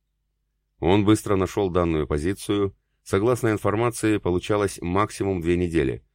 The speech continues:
После этого нужно время, чтобы накопить энергию для следующего прыжка,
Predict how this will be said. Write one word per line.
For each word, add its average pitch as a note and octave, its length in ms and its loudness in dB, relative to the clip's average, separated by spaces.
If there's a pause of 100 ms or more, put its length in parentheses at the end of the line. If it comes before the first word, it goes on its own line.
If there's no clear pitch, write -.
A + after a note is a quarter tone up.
После F2+ 300 0
этого A2 340 4
нужно F2 380 2
время, E2+ 400 0 (180)
чтобы D#2+ 320 0
накопить E2 400 0
энергию D#2+ 500 2
для E2 120 2
следующего F2 540 0
прыжка, D#2 440 -4